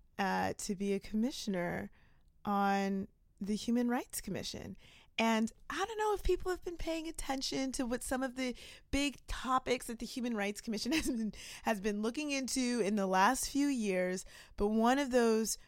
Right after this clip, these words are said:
major deep dive studies that they, um, announced was looking into policing in this province and how, uh, policing, uh,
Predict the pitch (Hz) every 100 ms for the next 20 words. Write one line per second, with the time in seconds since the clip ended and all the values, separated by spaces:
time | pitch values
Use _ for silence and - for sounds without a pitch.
0 | - - 202 247 311 320 320 262 254 233
1 | 226 202 190 185 190 180 185 175 180 185
2 | 180 175 175 190 180 175 170 190 180 180
3 | 202 - - - - _ - 180 185 180
4 | 180 - 190 185 190 208 185 104 165 -
5 | 196 175 - 196 170 170 - 151 147 -
6 | _ - 180 165 156 - - 160 180 196
7 | 202 - - - - - 190 185 190 185
8 | 165 165 175 - - - 170 160 - 214
9 | 196 214 190 170 165 175 - - - -
10 | 175 160 139